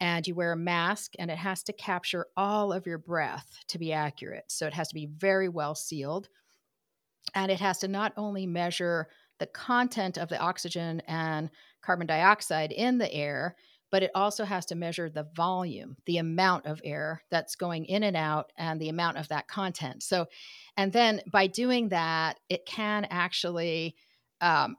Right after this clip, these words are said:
predict how many calories that particular individual is burning and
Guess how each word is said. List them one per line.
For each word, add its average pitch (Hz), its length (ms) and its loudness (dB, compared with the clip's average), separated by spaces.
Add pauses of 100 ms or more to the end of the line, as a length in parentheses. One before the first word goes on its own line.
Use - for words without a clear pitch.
predict 185 680 -2
how 208 240 2
many 196 220 0
calories 175 460 -2
that 165 220 2
particular 175 480 -2
individual 156 600 -6
is 156 180 -6
burning 151 680 -2
and 151 440 -4